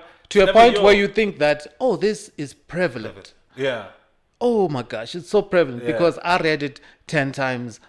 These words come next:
Speaker 2: And then that
Speaker 1: In,
Speaker 2: means
Speaker 1: in the last,
Speaker 2: that means
Speaker 1: the,
Speaker 2: it's the truth.
Speaker 1: it means, no, no, it means, yeah, it's,
Speaker 2: It's the
Speaker 1: it, it's,
Speaker 2: absolute
Speaker 1: it's so,
Speaker 2: truth.
Speaker 1: and, and, and, and it happens to
Speaker 2: Everyone.
Speaker 1: everyone.
Speaker 2: Yeah.
Speaker 1: Right?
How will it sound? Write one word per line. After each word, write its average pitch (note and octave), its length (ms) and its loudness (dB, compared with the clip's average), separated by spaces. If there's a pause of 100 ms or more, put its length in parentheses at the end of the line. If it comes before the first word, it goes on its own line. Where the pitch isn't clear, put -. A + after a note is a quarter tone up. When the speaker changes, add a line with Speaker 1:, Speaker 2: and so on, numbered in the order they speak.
(240)
Speaker 2:
And C3 140 -6
then A2+ 160 -10
that C3+ 140 -2
Speaker 1:
In, C3+ 60 -10
Speaker 2:
means F#3+ 200 -4
Speaker 1:
in F3+ 120 -6
the D#3+ 100 2
last, D#3 260 0
Speaker 2:
that D3 180 0
means D3+ 160 -8
Speaker 1:
the, D3+ 60 -4
Speaker 2:
it's C3+ 100 -14
the A#2+ 60 -12
truth. A#2 320 -16
Speaker 1:
it E3+ 180 -4
means, F#3+ 380 2
no, F3 140 -2
no, D#3+ 80 0
it D3 120 -4
means, F3+ 340 -4
yeah, D#3 260 2
it's, C3+ 160 -6
Speaker 2:
It's - 80 -14
the F3+ 80 -4
Speaker 1:
it, D#3 60 -4
it's, B2+ 100 0
Speaker 2:
absolute C#3+ 240 -6
Speaker 1:
it's B2 80 -10
so, C#3+ 100 -4
Speaker 2:
truth. A2+ 160 -12 (420)
Speaker 1:
and, F#3+ 180 -4
and, F3 220 -2
and, F3 220 -2
and D#3+ 140 -6
it D#3 100 -8
happens E3+ 440 -6
to D3+ 300 -10 (380)
Speaker 2:
Everyone. A2+ 400 -10 (160)
Speaker 1:
everyone. D#3 480 -2 (640)
Speaker 2:
Yeah. F#2 220 -20 (340)
Speaker 1:
Right? D3 420 -4